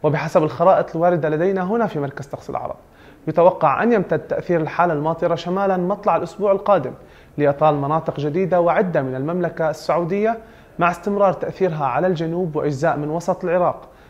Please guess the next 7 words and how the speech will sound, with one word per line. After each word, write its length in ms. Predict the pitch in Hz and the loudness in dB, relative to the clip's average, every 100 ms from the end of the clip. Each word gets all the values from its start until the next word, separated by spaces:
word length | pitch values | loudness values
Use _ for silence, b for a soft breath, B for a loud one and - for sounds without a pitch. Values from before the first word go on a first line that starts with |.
| B - | B -2
بالإضافة 460 | 151 151 135 127 | 0 4 4 4
لأجزاء 420 | 139 147 135 139 127 | 0 0 0 -2 -2
مد-، 160 | 143 | -4
مختلفة 680 | 160 160 - 190 190 180 175 | -2 -2 0 2 2 0 0
ومتفرقة 800 | 170 208 208 - 151 139 - 143 | 0 0 -2 -2 -2 -2 -2 -2
من 140 | 180 | -2
الكويت. 500 | 170 160 - 76 - | -4 -6 -10 -10 -14